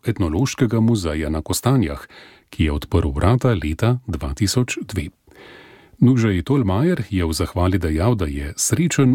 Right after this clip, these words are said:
in vesel tega priznanja, za kar so ga predlagali v Krščanski kulturni zvezi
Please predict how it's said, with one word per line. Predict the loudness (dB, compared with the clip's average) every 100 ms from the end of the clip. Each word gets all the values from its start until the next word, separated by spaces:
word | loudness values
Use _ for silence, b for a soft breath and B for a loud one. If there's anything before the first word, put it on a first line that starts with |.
| 2
in | 2 2
vesel | 0 -2 -2 -2 -6
tega | -6 -4 -4
priznanja, | -6 0 2 4 4 2 B B B B
za | -4 -4
kar | -2 -2 0
so | 0 0
ga | 0
predlagali | 0 0 0 0 2 4 2 0
v | -4 -4
Krščanski | -4 -2 -4 -2 -4 -4 -4
kulturni | -4 0 -2 -2 -6
zvezi | 0 2 4 2